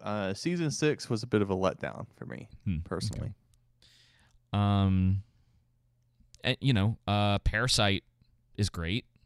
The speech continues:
Speaker 2: Uh, nineteen seventeen came out in twenty nineteen. That was great.
Speaker 1: But
Speaker 2: Um,
Speaker 1: David,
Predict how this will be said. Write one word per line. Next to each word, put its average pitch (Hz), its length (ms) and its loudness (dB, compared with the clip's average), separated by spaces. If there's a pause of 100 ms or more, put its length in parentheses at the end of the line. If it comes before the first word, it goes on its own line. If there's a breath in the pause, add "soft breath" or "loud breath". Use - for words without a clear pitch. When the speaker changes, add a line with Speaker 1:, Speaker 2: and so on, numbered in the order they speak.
(560)
Speaker 2:
Uh, 85 600 0
nineteen 110 300 0
seventeen 117 560 0
came 120 160 2
out 117 140 0
in 120 60 -2
twenty 123 200 -2
nineteen. 120 460 -4
That 82 200 -4
was - 460 -8 (340)
great. 104 300 -2 (520 soft breath)
Speaker 1:
But - 80 -8
Speaker 2:
Um, 87 360 0
Speaker 1:
David, 95 420 2